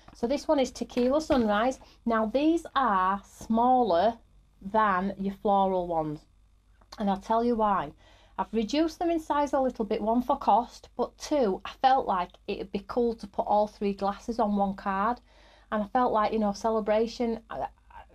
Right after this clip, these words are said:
somebody might not like a tequila, although even though it's called tequila, you change up the colour, you can make it look like a glass of wine, can't we? We can make it look like Prosecco, we can make it look like whatever we want. No rules with these, you are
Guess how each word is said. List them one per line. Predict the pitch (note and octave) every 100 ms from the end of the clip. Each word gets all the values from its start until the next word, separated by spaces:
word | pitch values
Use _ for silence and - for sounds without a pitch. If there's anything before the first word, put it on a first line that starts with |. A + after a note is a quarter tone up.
| - - D#3
somebody | - A#3+ G#3+
might | G#3 F#3
not | F#3 -
like | G3+ C4+ D#4
a |
tequila, | D#4 C4+ C#4 C4+ C4+ B3+ - - -
although | A#3 B3 A#3 A#3+ A#3 A3+ - _ _ _ -
even | A#3+ A#3+ A#3
though | A3 A3+
it's | A#3
called | - A#3+ A#3 A3+
tequila, | A#3+ A#3 A3+ G#3+
you | G3+
change | G3+ - G#3+ G3+
up | F#3
the | F3+
colour, | - F#3+
you | F#3 F3+
can | - F#3+
make | F3 -
it | -
look | -
like | D3+ -
a |
glass | - E3 - E3+
of |
wine, | D#3 C#3+ C#3+
can't | - D#3+
we? | -
We |
can | - G3
make | F#3 -
it | E3+
look | D3
like | D#3+ -
Prosecco, | - E3 D#3+ - D3+
we | D3
can | D#3+ A#3
make | C#4 C#4+
it | B3+
look | G#3+
like | G#3+ G#3
whatever | G3 G3+ A3+ A#3+ B3
we | A#3+
want. | G3 E3 C3+ - - - - -
No | B3+ C4+
rules | B3 B3+ A#3+ G#3+
with | G3 F3+
these, | F3+ F3 F3 -
you | G#3 G3+
are | G3 G3 -